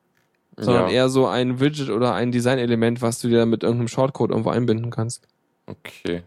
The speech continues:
Speaker 2: na gut.
Speaker 1: Egal, was ist denn das Problem erstmal?
Speaker 2: Äh, das Ding ist halt, dass es in diesem Plugin eine Lücke gibt, und zwar, n-, und da mö-, ermöglicht halt Zugriff auf Dateien auf dem Server.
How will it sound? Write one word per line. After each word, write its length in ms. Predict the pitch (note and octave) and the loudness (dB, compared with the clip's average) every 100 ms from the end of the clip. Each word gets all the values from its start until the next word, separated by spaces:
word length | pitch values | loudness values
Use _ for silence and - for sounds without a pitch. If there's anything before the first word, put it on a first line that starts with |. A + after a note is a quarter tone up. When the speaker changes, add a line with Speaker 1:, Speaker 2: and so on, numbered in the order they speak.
| - | -10
Speaker 2:
na 180 | F#2 F#2 | -6 -6
gut. 280 | - D#2+ - _ _ _ _ _ _ _ _ _ _ _ _ | -6 -14 -14 _ _ _ _ _ _ _ _ _ _ _ _
Speaker 1:
Egal, 320 | - A#2+ A2 C3 | -2 2 2 2
was 100 | E3+ | 0
ist 120 | F3 | 0
denn 80 | F3 | -2
das 80 | - | -2
Problem 340 | C#3+ C#3 C3+ | 0 2 2
erstmal? 360 | G#2+ A#2 A2 A2+ | 0 -2 -4 -2
Speaker 2:
Äh, 200 | G#2+ G#2 | 2 2
das 220 | G#2 - - - | 0 -6 -16 -4
Ding 160 | A2 B2+ | 0 0
ist 120 | C3 | 0
halt, 200 | B2+ B2 | -2 2
dass 300 | A2+ A2+ - | 2 2 -4
es 260 | - - - - | -12 -12 -16 -4
in 160 | A2+ | -2
diesem 200 | A#2 A#2 | 0 0
Plugin 380 | G#2+ A2+ A2 G2 | 0 0 2 0
eine 280 | F#2+ F#2+ F#2 | 0 0 0
Lücke 400 | F#2 G2 G2 F2+ | 0 -2 0 -2
gibt, 280 | G2 G#2 - | -2 -4 -4
und 160 | G2+ | -6
zwar, 340 | - G2+ F#2+ F#2 _ _ _ | 0 0 2 -2 _ _ _
n-, 160 | G#2+ G#2 | -6 -6
und 280 | F#2+ G2 - | -6 -4 0
da 120 | G2 F#2 - | 0 -2 -12
mö-, 300 | - G#2+ G#2+ G#2 | -6 0 2 2
ermöglicht 520 | G#2+ A2 A2 G#2 - | 4 4 2 -2 2
halt 140 | G#2 | 0
Zugriff 320 | G2+ G2+ G2+ - | 2 0 0 0
auf 140 | F#2+ | 0
Dateien 380 | - F#2 F#2+ F2+ | 0 0 0 0
auf 100 | F2+ | -2
dem 100 | F2+ | -6
Server. 460 | - F#2 F2+ F2+ | -2 2 2 2